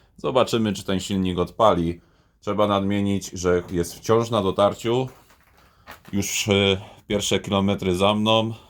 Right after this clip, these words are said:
i zobaczymy zimnego silnika, czy odpali, czy wybuchnie i tak dalej, i tak dalej. Podotykam, jak sami możecie zauważyć,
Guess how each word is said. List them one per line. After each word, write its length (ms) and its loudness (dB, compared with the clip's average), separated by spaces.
i 160 -8
zobaczymy 680 -2
zimnego 640 2
silnika, 720 2
czy 200 2
odpali, 520 2
czy 460 -2
wybuchnie 840 -2
i 100 -2
tak 300 0
dalej, 420 2
i 60 -6
tak 240 -4
dalej. 380 2
Podotykam, 680 0
jak 200 -4
sami 300 0
możecie 400 -2
zauważyć, 680 -2